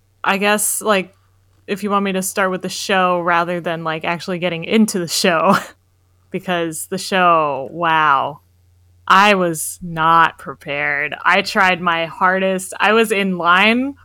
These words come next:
for the stadium, and I was trying to visualize what my thoughts would be if,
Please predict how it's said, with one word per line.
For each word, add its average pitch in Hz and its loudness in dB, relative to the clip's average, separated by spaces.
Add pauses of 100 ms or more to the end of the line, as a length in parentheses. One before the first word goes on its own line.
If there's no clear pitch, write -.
(140)
for 214 2
the 185 -4
stadium, 220 0
and 196 2
I 190 6
was 190 -2
trying 240 4
to 262 0
visualize 190 2 (160)
what 202 4 (260)
my 196 2
thoughts 196 4
would 262 -6
be 254 -2
if, 190 -6